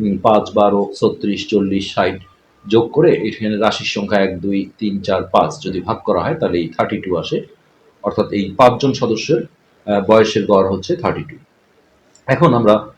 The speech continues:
এই, আহ, গড় হতে বিচ্যুতির সমষ্টি যদি বের করি, এটাকে সামেশন চিহ্ন বলে। হ্যাঁ, এখানে, আহ, লিখতে হয় আই সমান ওয়ান, আহ, উপরে ফাইভ, অর্থাৎ, আহ, ওয়ান থেকে শুরু করে ফাইভ পর্যন্ত, এই যে এগুলো একটা করে, হ্যাঁ, হচ্ছে এক্স আই।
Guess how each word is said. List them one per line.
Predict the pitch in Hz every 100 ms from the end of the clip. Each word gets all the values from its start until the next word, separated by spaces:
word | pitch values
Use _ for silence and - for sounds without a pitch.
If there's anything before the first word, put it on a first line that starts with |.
| _ -
এই, | 107 104 -
আহ, | 107 101
গড় | 120 143 123
হতে | 120 120
বিচ্যুতির | 120 120 139 143 165
সমষ্টি | - 104 104 - 110
যদি | 101 98
বের | 95 90
করি, | 110 160
এটাকে | 107 104 98
সামেশন | - 120 110 110
চিহ্ন | 104 101 98
বলে। | 95 92 78 - _ _ _ -
হ্যাঁ, | 123
এখানে, | 101 101 101 98 - - -
আহ, | 95 95 92 - - -
লিখতে | 110 117 -
হয় | 104 107
আই | 107
সমান | 104 110 104 104
ওয়ান, | 101 95 156 170
আহ, | 107 92 92
উপরে | 98 95
ফাইভ, | - 95 76
অর্থাৎ, | - 80 90
আহ, | - _ _ _ 92 95 95
ওয়ান | 113 113
থেকে | 110 107
শুরু | 104 110 101
করে | 101 156 - -
ফাইভ | 110 85
পর্যন্ত, | 87 82 80 76 -
এই | 113
যে | 107
এগুলো | 131 127 131
একটা | 101 104
করে, | 92 117 95 _ _ _ -
হ্যাঁ, | 156 78 - -
হচ্ছে | 90 90
এক্স | - - -
আই। | -